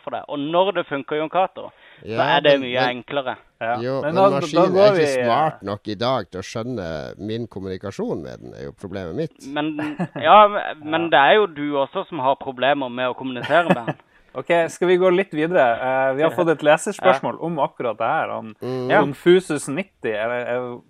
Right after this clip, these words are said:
Speaker 3: også kjent som Jan Christian Hegel, spør om Xbox One nå har mistet, eh, sitt spesielle fortrinn, da, kanskje, i forhold til P S fire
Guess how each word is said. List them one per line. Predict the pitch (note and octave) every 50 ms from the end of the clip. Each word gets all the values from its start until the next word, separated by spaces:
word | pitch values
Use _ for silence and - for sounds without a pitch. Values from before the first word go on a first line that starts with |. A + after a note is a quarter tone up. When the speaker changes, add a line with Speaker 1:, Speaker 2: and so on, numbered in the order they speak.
| _
Speaker 3:
også | - D3+ - - C#3 B2
kjent | C3+ C#3 C#3
som | - A#2+ A2+
Jan | A#2+ C3 C3+ A#2+
Christian | - - B2+ - - - G2+ G2+
Hegel, | G#2 C3 D#3 D#3+ - -
spør | - _ - C3+ C3 B2+ B2 A#2
om | G#2+ _ _ - - - _ _
Xbox | - D#3+ - - - - C#3 - - -
One | E3+ F3 D#3 C#3+ C#3
nå | D#3
har | D3+ C3+
mistet, | B2 C3+ D3+ - - - - - - C#3+ A2+ G2+ G2 - - A#2+ A#2 A#2+ B2+ - - -
eh, | A2 A2 G#2+ G#2+ G#2 G#2+
sitt | - - C#3+ - _ _ _
spesielle | - - - - - A#2 - C3+ B2+ A#2+ B2+ C3+ C3 A#2 G2+ G2 F#2+ F#2+ F#2+ F#2+ F#2+ G2 G2+ G#2+ G#2 A2 A2+ - - - _ _ _ _ -
fortrinn, | _ - - D#3 D#3+ _ - E3+ C#3 A#2 G#2+
da, | G2 G2
kanskje, | - A2+ A2+ G#2+ - - B2+ A#2
i | A#2 -
forhold | - C3+ C3+ C#3 C3 B2+ -
til | A#2+ A2
P | _ - B2
S | A2+ A2 - -
fire | - B2 C3+ C#3 C3 G#2+